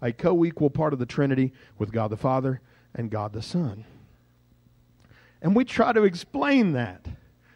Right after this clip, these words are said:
Preacher guys like me, we try to explain this concept that we have one God who presents himself to us in these three different,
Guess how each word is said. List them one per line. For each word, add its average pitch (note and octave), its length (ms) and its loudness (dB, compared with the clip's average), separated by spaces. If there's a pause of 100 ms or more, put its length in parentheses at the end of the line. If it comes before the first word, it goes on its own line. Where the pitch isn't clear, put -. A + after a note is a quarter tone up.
(180)
Preacher B3 320 2
guys G#3+ 320 6
like G#3 200 6
me, A3 260 4
we F3+ 180 6
try B3 320 2
to A3 100 12
explain A3 760 4
this E3 160 0
concept G3 600 0
that D3 140 4
we F3 160 4
have E3 280 0 (460)
one A3+ 540 4
God F#3+ 420 4
who F3+ 340 2 (360)
presents G3 500 4
himself F#3+ 540 2
to E3+ 240 0
us F3+ 320 0
in D#3+ 320 0 (420)
these E3 220 4
three G#3 560 2
different, F3+ 640 0